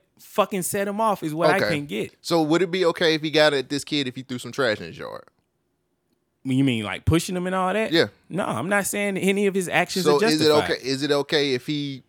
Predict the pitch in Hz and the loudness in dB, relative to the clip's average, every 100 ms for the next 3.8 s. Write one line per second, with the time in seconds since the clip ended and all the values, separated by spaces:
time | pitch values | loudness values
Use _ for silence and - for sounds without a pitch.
0 | - 117 - 151 135 110 110 143 143 135 | -8 -8 -6 -6 -6 -8 -8 -8 -6 -4
1 | 156 131 127 135 117 - 143 135 123 117 | -2 -2 -2 -4 -6 -6 -6 -4 -6 -10
2 | 107 113 98 117 139 113 107 101 98 101 | -10 -10 -6 -2 -2 -4 -8 -8 -8 -12
3 | - 107 - 71 - 87 - | -12 -12 -12 -16 -14 -18 -20